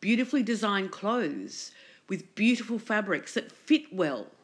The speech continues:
Just because you are a plus size doesn't mean you want to wear something that is basically a tent over your head. That sort of stuff makes a person who is on the larger size look even larger.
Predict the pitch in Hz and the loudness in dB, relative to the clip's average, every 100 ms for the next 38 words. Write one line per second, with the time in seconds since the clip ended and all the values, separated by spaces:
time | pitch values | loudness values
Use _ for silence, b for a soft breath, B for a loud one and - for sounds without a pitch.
0 | _ _ _ _ _ _ _ _ _ _ | _ _ _ _ _ _ _ _ _ _
1 | _ b b _ _ _ _ _ _ _ | _ b b _ _ _ _ _ _ _
2 | _ 311 359 - 392 - 294 240 247 233 | _ 2 2 2 0 4 2 2 2 2
3 | 226 - 254 - 202 190 - 247 247 302 | 0 -2 -4 0 0 0 2 0 2 0
4 | 254 247 226 202 220 208 196 220 165 156 | 2 4 2 2 -2 0 0 2 2 0
5 | 160 B B B B - 240 226 240 226 | -4 B B B B 2 2 4 0 0
6 | 220 202 - 226 220 262 262 269 - - | 0 -2 2 2 2 -2 0 0 -2 0
7 | 285 311 240 180 170 143 151 151 143 - | 2 2 2 0 0 0 -2 -4 -4 -10
8 | - _ _ _ _ _ b b b b | -20 _ _ _ _ _ b b b b
9 | b b b _ 262 294 - - 311 330 | b b b _ 4 4 2 -4 -2 -2
10 | 285 - 233 226 214 208 220 214 - 214 | -4 -4 -4 -4 -2 0 0 -2 -2 -2
11 | 214 202 196 196 185 196 233 226 226 226 | -2 -2 -2 -2 -4 0 0 0 0 0
12 | 202 190 185 190 - 190 214 - B B | 0 0 -2 -6 -6 -4 -4 -6 B B
13 | 214 247 - 262 240 262 247 220 262 285 | 2 2 2 2 2 2 0 0 0 0
14 | 208 135 | 0 -2